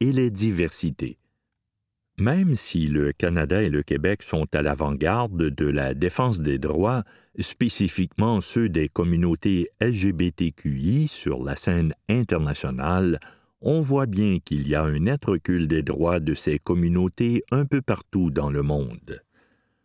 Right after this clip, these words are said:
De plus, les fonds philanthropiques alloués à ces communautés ne suffisent pas pour aider les groupes L G B T Q plus dans la francophonie.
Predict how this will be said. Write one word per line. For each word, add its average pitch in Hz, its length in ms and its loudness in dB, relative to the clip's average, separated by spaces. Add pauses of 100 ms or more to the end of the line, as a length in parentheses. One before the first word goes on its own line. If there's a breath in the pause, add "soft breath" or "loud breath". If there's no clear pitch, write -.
(280)
De 85 200 0
plus, 139 340 0 (400 soft breath)
les 80 400 2
fonds 170 320 -2
philanthropiques 98 880 0
alloués 76 460 0
à 73 60 -2
ces 69 240 -2
communautés 101 680 0
ne 113 160 2
suffisent 135 560 -2
pas 85 260 0
pour 76 200 -2
aider 76 340 2
les 80 240 2
groupes 90 380 -2 (100)
L 113 120 2
G 98 200 0
B 82 180 0
T 78 180 -2
Q 71 200 -4
plus 107 340 0
dans 113 160 0
la 110 140 0
francophonie. 80 800 -2